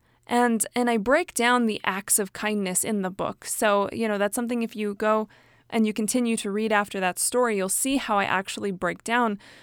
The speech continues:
the different acts of kindness that are in that one situation. It's not just the act of, um,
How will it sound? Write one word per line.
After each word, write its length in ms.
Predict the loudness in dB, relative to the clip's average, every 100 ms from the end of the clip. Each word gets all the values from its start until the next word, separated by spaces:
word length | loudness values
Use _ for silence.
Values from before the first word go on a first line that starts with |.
| -20 _ -6
the 80 | 0
different 380 | 0 -2 -6 -2
acts 320 | -2 -2 -4
of 140 | -4 -4
kindness 600 | -4 -2 -2 -2 -4 -6 _ _ _ _ _ _ _
that 360 | -6 0 0 0
are 220 | -2 -2 0
in 200 | 0 2
that 220 | 0 0
one 220 | 0 0
situation. 640 | -2 -4 -2 0 0 -2
It's 200 | -4 -2
not 300 | 2 4 2
just 480 | 0 2 2 0 -8 -18 _ _ _ _ _
the 120 | -2 2
act 380 | 2 0 -2
of, 440 | 2 2 0 -4 -18 _ _ _ _ _ -4
um, 360 | -2 -2 -4